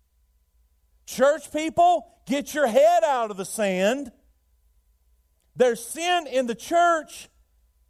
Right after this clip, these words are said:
and it needs to be addressed. It needs to be dealt with. You can't sweep it under the rug. You can't overlook it. You can't go along to get along. Pastor, say something. Stand for truth.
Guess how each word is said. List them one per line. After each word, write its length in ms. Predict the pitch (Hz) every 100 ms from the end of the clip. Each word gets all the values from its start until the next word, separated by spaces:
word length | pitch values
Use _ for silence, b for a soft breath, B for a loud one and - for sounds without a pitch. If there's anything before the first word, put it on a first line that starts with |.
| _ _ _ _ _ -
and 120 | 196
it 80 | 185
needs 320 | 185 202 -
to 100 | 185
be 120 | 165
addressed. 880 | 151 117 139 120 98 - - - _ _ _ _ _ _ _
It 120 | 190
needs 220 | 196 185
to 80 | -
be 120 | 165
dealt 360 | 180 240 269 247
with. 680 | 147 101 95 _ - - _ _ _ _ _ _ _
You 120 | 214
can't 260 | - 285
sweep 320 | - 247 269 269
it 80 |
under 160 | 262 262
the 100 | 247
rug. 380 | 254 320 277 180 b -
You 120 | 220
can't 260 | - 262
overlook 560 | 262 262 254 269 330 -
it. 220 | 247 151 B -
You 120 | 240
can't 300 | - 294 247
go 220 | 254 269
along 260 | 269 285 294
to 60 |
get 240 | 247 330 349
along. 760 | 330 269 208 156 120 98 98 _ _ _ - _ _ _ _
Pastor, 520 | - 277 294 - 349
say 360 | 285 - 294 311
something. 960 | - 330 349 349 - 302 220 139 98 - _ _ _ _ _ _ _ _ _ _
Stand 500 | _ - 285 330 359
for 120 | 277 320
truth. 720 | - 359 370 359 277 131 -